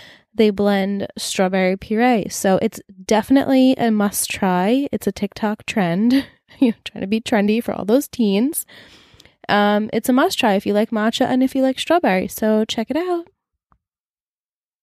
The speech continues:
All right. Hope you enjoyed your break. I have measly trivia. It's just that the title is based off the movie Monsters Ball.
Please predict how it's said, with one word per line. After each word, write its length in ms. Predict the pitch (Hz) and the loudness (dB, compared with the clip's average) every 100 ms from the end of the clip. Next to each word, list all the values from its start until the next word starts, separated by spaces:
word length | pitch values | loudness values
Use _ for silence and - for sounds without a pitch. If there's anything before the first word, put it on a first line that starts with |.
| _ _ _ _ 143 135 - _ _ _ _ _ _ _ _ - | _ _ _ _ _ -20 -20 _ _ _ _ _ _ _ _ -4
All 180 | 240 269 | 0 2
right. 340 | 247 254 - _ _ | 2 0 -4 _ _
Hope 220 | 233 226 214 | -2 0 0
you 80 | |
enjoyed 480 | 208 208 208 208 196 - _ _ - | -2 0 2 2 -2 -12 _ _ -12
your 180 | 196 196 | -4 0
break. 500 | 202 262 196 - - _ _ _ _ | 2 2 -2 -8 -20 _ _ _ _
I 120 | - 208 | -4 -2
have 460 | 202 185 180 185 202 180 175 - - _ 202 | 0 -2 -6 -14 -16 -18 -18 -20 -20 _ -8
measly 600 | 196 196 240 233 175 185 | -2 2 4 2 0 0
trivia. 500 | 220 240 247 277 302 | 2 4 4 2 0
It's 220 | 247 - | -2 -6
just 340 | - 269 - | -2 -2 0
that 200 | 240 247 | 0 2
the 120 | 233 | -2
title 400 | 220 - 240 247 | -2 -4 -4 -2
is 100 | 247 | -2
based 260 | 214 233 - | 0 -2 0
off 140 | 247 | -2
the 80 | 247 | -2
movie 220 | 233 233 | -4 -2
Monsters 480 | 220 214 226 - 190 | -4 -6 -6 -8 -8
Ball. 360 | - 147 - | -6 -6 -6